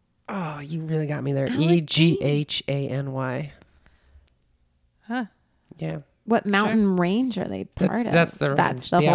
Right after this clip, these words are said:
Speaker 1: Allegheny-
Speaker 2: range?
Speaker 1: Yeah, and they're, like,
Speaker 2: Okay.
Speaker 1: kind of west of the, what are the
Speaker 3: Appalachian?
Speaker 1: Appalachians, yeah.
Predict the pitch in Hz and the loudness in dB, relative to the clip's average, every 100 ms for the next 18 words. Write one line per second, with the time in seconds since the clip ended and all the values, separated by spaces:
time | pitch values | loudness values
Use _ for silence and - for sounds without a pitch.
0 | 175 170 - - 151 147 151 147 160 170 | 4 2 2 2 2 4 4 4 2 2
1 | 156 131 139 135 - - 131 120 131 123 | 0 0 -4 -4 -6 -8 -8 -8 -6 -6
2 | 120 117 - 127 131 127 123 139 196 196 | -6 -10 -12 -10 -10 -12 -12 -6 -4 -2
3 | 190 190 202 - - 135 131 127 - 139 | 0 0 0 -2 -2 -2 -4 -6 -10 -12
4 | 143 - 139 | -12 -12 -12